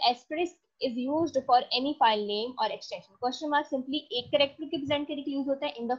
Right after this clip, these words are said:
file name or extension and asterisk is used to represent any file name, any extension, यानी कि जितने भी कैरेक्टर्स हो, हमें उनका आइडिया ना हो, एक से ज्यादा हो, तो उसके लिए हम asterisk use कर सकते हैं। Next इसके examples देखते हैं।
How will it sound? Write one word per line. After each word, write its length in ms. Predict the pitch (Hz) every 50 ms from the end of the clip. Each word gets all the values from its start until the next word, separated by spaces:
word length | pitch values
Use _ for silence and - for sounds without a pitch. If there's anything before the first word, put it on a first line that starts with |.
| - 220
file 200 | 202 202 202 208
name 200 | 220 226 262 311 - -
or 140 | 220 220 214 220
extension 500 | 214 - - 202 202 202 294 320 403 - _ _ _ _ _ _ _
and 280 | 233 254 262 285 277 - - 233 254
asterisk 580 | 254 - - 311 339 349 349 - _ - 262
is 100 | 233 226 233
used 320 | 233 254 277 302 294 - 269
to 60 | 240
represent 420 | 233 214 240 208 233 240 277 277 - _ - 254
any 260 | 269 285 320 349 302 220 - - _ _ _ _ _ _
file 240 | 247 226 226 220 226 220
name, 260 | 220 220 233 302 - - _ _ _ _ _
any 280 | 233 233 233 247 285 381 - _ _ _ _ _ _ _ _ _ _ _
extension, 540 | 247 254 - - 254 202 202 190 226 220 233
यानी 200 | 233 233 247 262
कि 140 | 262 302 262
जितने 280 | 247 247 - 262 277
भी 80 | 277 302
कैरेक्टर्स 460 | - 269 226 202 - - 226 220 -
हो, 80 | 240 277 330 - _ -
हमें 160 | 226 233 233
उनका 160 | 233 233 262 220
आइडिया 240 | 214 214 226 233
ना 80 | 220 220
हो, 120 | 254 277 - 466
एक 120 | 466 -
से 80 | - 254
ज्यादा 280 | 214 214 208 202 226 254
हो, 140 | 254 254
तो 100 | 254 247
उसके 240 | - 233 - _ 240
लिए 100 | 220 240
हम 120 | 262 262 - - 208
asterisk 520 | 202 - _ 233 262 262 - _ - 208
use 180 | 202 202 196 _
कर 80 | 214 202
सकते 280 | 202 196 180 - - 190
हैं। 180 | 196 202 - - _ _ _ _ _ _ _ _ _
Next 360 | 254 269 294 359 - - - -
इसके 200 | 285 - - 302
examples 460 | 269 240 220 247 220 220 240 302 294 269
देखते 280 | 247 220 - - 226 226
हैं। 180 | 233 233 339